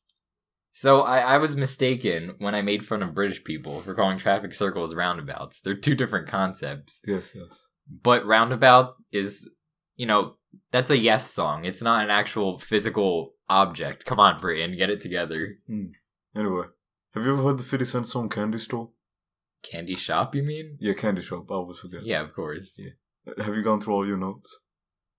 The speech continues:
Speaker 1: I have gone through all my notes.
Speaker 2: Oh,
Speaker 1: I, I
Speaker 2: nice.
Speaker 1: mean, I went through them all when I just explained why I respect Hatshepsut. That's,
Speaker 2: Hmm.
Speaker 1: that's all the notes I needed.
Speaker 2: All right, you wanna go lightning round?
Speaker 1: Lightning round? What do you
Speaker 2: Yeah.
Speaker 1: mean?
Speaker 2: All right, you got five seconds. Five women who you respect. Ready? Go.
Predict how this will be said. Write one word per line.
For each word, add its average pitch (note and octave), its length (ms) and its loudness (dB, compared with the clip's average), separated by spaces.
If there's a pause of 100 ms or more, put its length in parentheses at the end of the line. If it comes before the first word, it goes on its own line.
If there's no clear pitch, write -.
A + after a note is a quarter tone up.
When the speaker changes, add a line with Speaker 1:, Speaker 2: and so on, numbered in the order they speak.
(120)
Speaker 1:
I E2+ 100 -2
have A2+ 220 2
gone F#2 220 -2
through G#2 180 -2
all F#2+ 100 -2
my G2 120 0
notes. G#2 600 0
Speaker 2:
Oh, G#2+ 80 -2
Speaker 1:
I, A#2+ 140 6
I G#2+ 80 4
Speaker 2:
nice. B2 180 4
Speaker 1:
mean, C#3+ 200 4
I B2 120 6
went C#3 320 4
through C3+ 360 2
them B2 140 2
all A2+ 260 8
when G2+ 120 4
I F#2 240 2 (100)
just G#2 300 -6 (140)
explained G#2+ 480 -2
why G2+ 160 4
I G2+ 60 6
respect G2+ 420 0
Hatshepsut. F#2+ 640 -2
That's, G#2+ 200 4
Speaker 2:
Hmm. E2 160 -8
Speaker 1:
that's G#2+ 180 0
all A#2+ 120 6
the G#2 80 2
notes G#2 280 -4
I E2+ 60 -6
needed. E2 480 -8 (180)
Speaker 2:
All G2 80 -4
right, F#2 80 -2
you G2 60 -2
wanna G#2 160 -2
go G2+ 80 0
lightning A2+ 380 -2
round? C3+ 300 -4 (420)
Speaker 1:
Lightning G2+ 420 2
round? F#2+ 240 2
What B2+ 100 4
do C#3 60 4
you A2+ 60 2
Speaker 2:
Yeah. G2+ 60 0
Speaker 1:
mean? G#2+ 420 0
Speaker 2:
All A#2+ 100 6
right, A2 100 4
you A2+ 60 0
got A#2 220 4
five C3 200 6
seconds. F#2+ 400 0
Five B2 260 2
women A2 220 0
who G2+ 120 -6
you G2+ 80 -2
respect. F#2+ 420 -4 (120)
Ready? A2+ 300 -2
Go. - 280 0